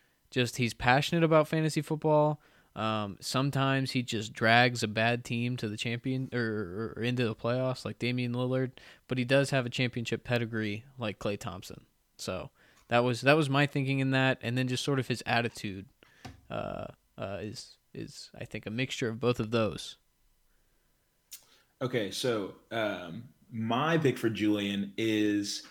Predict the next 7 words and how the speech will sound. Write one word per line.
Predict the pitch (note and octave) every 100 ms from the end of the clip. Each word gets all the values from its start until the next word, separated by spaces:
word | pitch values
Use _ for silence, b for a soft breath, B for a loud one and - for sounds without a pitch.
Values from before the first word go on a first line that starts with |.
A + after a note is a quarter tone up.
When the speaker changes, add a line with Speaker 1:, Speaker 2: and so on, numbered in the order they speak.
| B G2+
Speaker 2:
Jason | G2 A#2 A#2+ B2 A#2
Terry. | C3 B2 F#2 - - _ _ _ _ _ _ _ _ - B2+
He's | A2+
the | -
old | A#2 C3+ C#3
man, | A2+ A2+ C3 C#3+ - _ _ _ _
wise, | G2+ G#2+ G#2 G#2+ C#3+ C#3+ -